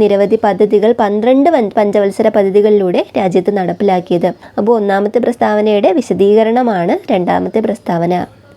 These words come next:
അടുത്തത് നീതി ആയോഗിൻ്റെ ചില സംരംഭങ്ങളും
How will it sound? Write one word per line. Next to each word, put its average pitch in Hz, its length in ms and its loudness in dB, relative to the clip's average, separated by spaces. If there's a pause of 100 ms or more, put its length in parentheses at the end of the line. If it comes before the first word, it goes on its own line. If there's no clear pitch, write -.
(1120)
അടുത്തത് 339 360 0 (120)
നീതി 294 320 2 (160)
ആയോഗിൻ്റെ 330 500 2
ചില 269 100 4 (140)
സംരംഭങ്ങളും 240 720 2